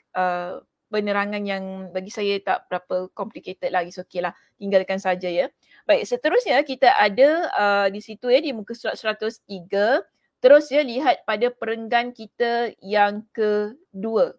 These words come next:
Masuk terus pada perenggan yang kedua. Sebahagian ulama' menyimpulkan dari hadis itu. Ha, yang perenggan yang pertama tu saya tak nak masuk, uh, biarkan saja perenggan yang pertama di situ. Terus masuk kepada perenggan yang kedua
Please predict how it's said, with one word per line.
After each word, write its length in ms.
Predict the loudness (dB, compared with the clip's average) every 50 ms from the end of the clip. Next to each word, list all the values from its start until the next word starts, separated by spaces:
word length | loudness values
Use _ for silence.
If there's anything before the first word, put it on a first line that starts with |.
| _ _ _ _ _ _ _ _ _ _ _ _ _ _ _
Masuk 320 | -10 -10 -8 -6 -6 -6
terus 560 | -4 -4 -2 0 4 6 6 6 6 4 0 -2 -2
pada 160 | -2 0 -2
perenggan 480 | -2 -6 -6 -6 -4 -4 -4 -4 -2 -4
yang 160 | -4 -4 -6
kedua. 640 | -6 -8 -6 -4 -4 -2 -2 0 0 2 2 0 0 -2 _ _ _ _ _ _ _ _ _ _ _
Sebahagian 600 | -6 -4 -2 0 2 2 2 2 0 -2 -4 -2
ulama' 480 | -4 -2 0 0 0 2 2 0 -2 -2
menyimpulkan 640 | -4 -6 -6 -6 -6 -6 -8 -8 -6 -4 -2 -2
dari 160 | 0 -2 -2 -2
hadis 400 | -6 -6 -6 -6 -8 -10 _ _
itu. 320 | -16 -14 -12 -12 -14 -14 -14 _ _ _ _ _ _ _ _ _ _ _ _ _ _ _ _ _ -20
Ha, 80 | -20 -14 -8
yang 160 | -8 -6 -6 -6
perenggan 240 | -6 -4 -4 -4
yang 160 | -4 -4 -6 -6
pertama 400 | -4 -2 -2 -2 0 -2 -4 -6
tu 80 | -6
saya 320 | -4 -2 -2 -2 -2 -2 -2
tak 160 | -4 -4 -4
nak 160 | -4 -6 -8
masuk, 400 | -8 -6 -2 -2 -2 -2 -4 _ -12
uh, 120 | -12 -12 -8
biarkan 400 | -4 -4 -4 -2 -2 -4 -4 -4
saja 360 | -4 -4 -4 -2 -2 -4 -4
perenggan 400 | -4 -6 -6 -4 -4 -4 -4 -6
yang 40 | -6 -8
pertama 320 | -6 -6 -6 -4 -4 -6
di 80 | -6 -8
situ. 400 | -10 -12 -10 -8 -6 -6 -6 -6 _ _ _ _ _ _
Terus 240 | -6 -2 -2 -2 -2
masuk 320 | -4 -6 -4 -4 -6 -6
kepada 240 | -6 -6 -4 -4 -4
perenggan 400 | -6 -8 -8 -8 -6 -4 -4 -4
yang 200 | -4 -4 -6 -6 -6
kedua 480 | -6 -6 -6 -4 -4 -2 -2 -2 -4